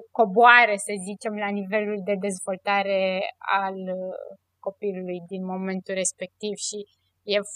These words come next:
foarte important de menționat faptul că la vârste mici și până în adolescența târzie, tenisul pentru copii este o joacă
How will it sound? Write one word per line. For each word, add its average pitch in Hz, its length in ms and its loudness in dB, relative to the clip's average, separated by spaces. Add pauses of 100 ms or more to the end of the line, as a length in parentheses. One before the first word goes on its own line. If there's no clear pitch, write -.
foarte 240 340 6
important 220 560 0
de 220 80 -2
menționat 214 640 0
faptul 214 400 2
că 214 180 -2 (960)
la 208 200 6 (100)
vârste 220 460 0 (1000)
mici 226 380 0
și 214 200 -2
până 233 260 0 (220)
în 226 160 -4
adolescența 196 840 -2
târzie, 214 840 2 (140)
tenisul 214 840 -2
pentru 202 340 -6
copii 202 440 -4
este - 240 -6
o 185 160 -4
joacă 240 720 4